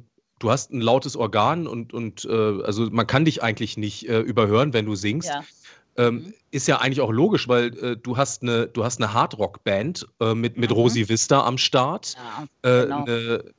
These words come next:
Speaker 1: eine reine Frauenkapelle, wenn ich das mal sagen darf,
Speaker 2: Ja.
Speaker 1: aber alles hart, harte Ladies, äh,
Speaker 2: Ja,
Speaker 1: die,
Speaker 2: genau
Speaker 1: äh,
Speaker 2: das.
Speaker 1: auch schon länger unterwegs sind und, äh, sehr bekannt und, äh, starke Mucke machen.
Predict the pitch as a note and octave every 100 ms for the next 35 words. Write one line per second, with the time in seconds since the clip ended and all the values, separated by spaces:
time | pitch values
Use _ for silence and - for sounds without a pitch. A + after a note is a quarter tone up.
0 | _ A#2 A#2+ A#2 - A2+ A2 B2 C3 C3
1 | B2+ - G#2 A#2 D3+ - D#3+ - D#3+ G#3
2 | B3 F#3+ E3+ - E3 F3+ D#3+ E3 F#3+ G#3
3 | A3 - C#3 C#3+ C3 E3+ - C#3+ D#3+ -
4 | _ _ - D3 E3 C#3+ A2 B2 G#3+ C4+
5 | - - D#3 D#3 F#3 D#3 F3 F3 - D3+
6 | D3+ D3+ D#3 D#3+ - _ _ - C#3 -
7 | D#3 C#3+ A#2 B2 E3 D3+ D3 A#2+ G#2+ -
8 | - E3 E3 C3+ C3+ C3 - - C3+ C3
9 | B2+ - - A#2+ B2 C3+ - A#2+ D#3+ C#3+
10 | C3+ B2+ - B2+ B2 B2+ - - _ -
11 | C#3+ D3 F3+ - D3+ F#2+ - F2